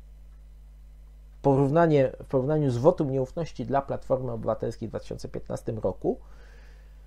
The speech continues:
było, y, moim zdaniem, y, dużo głębsze. To przypomnijmy jednak, y,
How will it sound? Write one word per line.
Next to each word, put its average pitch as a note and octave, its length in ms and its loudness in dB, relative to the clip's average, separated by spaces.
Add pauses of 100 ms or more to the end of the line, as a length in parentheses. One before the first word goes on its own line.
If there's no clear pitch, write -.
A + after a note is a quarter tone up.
(540)
było, F#3+ 760 12 (640)
y, C3 40 0
moim C3+ 420 4
zdaniem, D3 680 4
y, F3 80 -2 (400)
dużo B2 360 4
głębsze. D3 500 6 (580)
To F#2+ 140 -6
przypomnijmy B2 680 -2
jednak, B2 460 0 (240)
y, C#3 420 -2